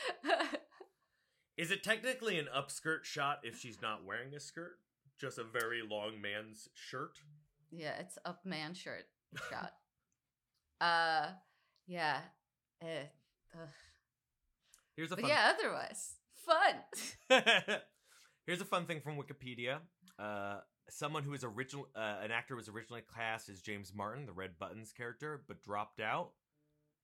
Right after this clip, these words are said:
Speaker 2: Gene
Speaker 1: Mm-hmm.
Speaker 2: Wilder.
Speaker 1: Uh, yes. That would have been,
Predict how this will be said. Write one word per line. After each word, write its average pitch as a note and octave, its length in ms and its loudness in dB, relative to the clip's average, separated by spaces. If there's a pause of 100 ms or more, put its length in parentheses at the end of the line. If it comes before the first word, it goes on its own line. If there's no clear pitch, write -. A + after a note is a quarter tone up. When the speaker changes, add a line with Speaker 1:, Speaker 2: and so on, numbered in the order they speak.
(520)
Speaker 2:
Gene C#3+ 180 -4
Speaker 1:
Mm-hmm. C#3+ 100 -6
Speaker 2:
Wilder. C#3 480 -6 (880)
Speaker 1:
Uh, D#3+ 180 -2
yes. - 640 -4 (400)
That D#4 160 0
would G4+ 100 -4
have D#4+ 160 -8
been, C#4+ 280 0